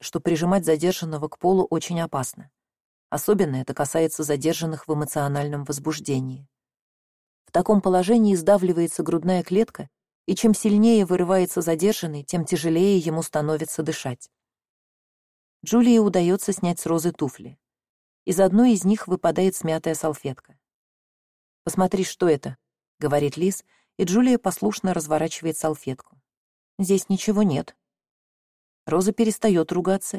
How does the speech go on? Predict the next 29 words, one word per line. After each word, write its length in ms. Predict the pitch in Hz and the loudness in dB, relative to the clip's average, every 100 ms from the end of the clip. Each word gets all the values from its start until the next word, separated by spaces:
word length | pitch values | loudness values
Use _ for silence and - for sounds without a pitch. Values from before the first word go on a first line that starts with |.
| - | -4
и 80 | 175 | 0
ее 260 | 165 170 | 2 2
борьба 340 | 151 160 160 - | 2 0 -2 0
переходит 540 | 202 170 - 170 180 | 0 0 0 0 -2
в 60 | - | -2
слабые 400 | 151 151 160 160 | 0 2 0 0
конвульсии. 800 | 175 160 143 127 - 127 135 _ _ _ _ _ _ - | -2 -2 -2 -6 -8 -14 -18 _ _ _ _ _ _ -4
«Роза», 440 | 131 160 143 127 _ _ _ _ _ | -2 0 -2 -4 _ _ _ _ _
я 160 | 143 139 | -2 -2
нагибаюсь 580 | 135 131 135 160 180 - | -2 -4 -2 -2 -4 -6
и 100 | 147 | -6
говорю 320 | 147 151 156 | -4 -2 -2
ей 180 | 175 170 | -2 -4
прямо 320 | 160 156 165 | -6 -4 -6
в 100 | 151 | -6
ухо. 320 | 127 - - _ _ _ _ _ _ _ _ - | -10 -12 -20 _ _ _ _ _ _ _ _ -4
Мое 240 | 156 202 | 2 4
левое 340 | 208 214 196 | 4 4 2
колено, 460 | 175 175 185 220 165 | 0 2 4 2 0
прижатое 540 | - 156 190 190 156 | -2 0 0 2 0
к 40 | - | 0
холодной 440 | - 165 185 165 | 0 2 2 0
кафельной 440 | - 185 180 151 147 | 0 -2 -2 -4 -4
плитке, 420 | - 226 - 131 | -2 -2 -2 -4
уже 200 | 139 180 | -2 -2
болит. 480 | 185 185 127 - _ _ _ _ _ _ | 0 -2 -4 -14 _ _ _ _ _ _
Мое 240 | 143 151 180 | -2 2 2
бедро 320 | 165 165 202 | 2 2 2
дрожит, 480 | 165 160 156 214 | 2 0 0 -2